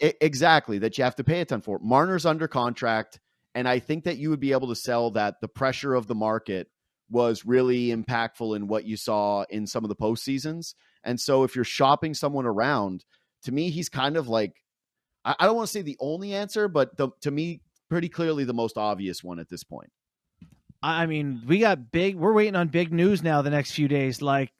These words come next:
Speaker 2: Dubas gonna be around? Sheldon, is he gonna be around?
Speaker 1: I
Speaker 2: You
Speaker 1: think
Speaker 2: know, we're
Speaker 1: Sheldon is a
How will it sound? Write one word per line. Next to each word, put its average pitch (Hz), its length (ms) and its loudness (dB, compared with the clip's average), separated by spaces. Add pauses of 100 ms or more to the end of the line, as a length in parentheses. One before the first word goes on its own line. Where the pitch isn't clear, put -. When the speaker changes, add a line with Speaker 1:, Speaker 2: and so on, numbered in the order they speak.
(180)
Speaker 2:
Dubas 190 560 2
gonna 170 120 -2
be 165 100 2
around? 214 460 2 (100)
Sheldon, 220 380 0
is 185 100 2
he 175 80 2
gonna 180 160 0
be 175 100 2
around? 175 460 2 (420)
Speaker 1:
I 135 40 4
Speaker 2:
You 160 60 6
Speaker 1:
think 165 120 4
Speaker 2:
know, 170 60 2
we're 147 140 10
Speaker 1:
Sheldon 123 180 4
is 101 100 -4
a - 60 -16